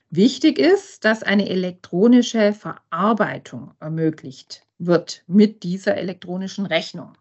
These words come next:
Also sprich, was jedenfalls klar ist, P-D-F-Rechnungen, eingescannte Rechnungen, E-Mail-Rechnungen sind keine elektronischen Rechnungen mehr in diesem Sinne.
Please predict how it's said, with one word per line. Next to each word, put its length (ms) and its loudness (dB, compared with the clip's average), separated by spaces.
Also 520 2
sprich, 720 0
was 240 0
jedenfalls 840 -4
klar 540 0
ist, 500 -4
P-D-F-Rechnungen, 1040 0
eingescannte 840 -2
Rechnungen, 640 -2
E-Mail-Rechnungen 760 4
sind 260 -6
keine 480 0
elektronischen 760 -8
Rechnungen 460 -4
mehr 240 -4
in 100 -10
diesem 300 -8
Sinne. 340 6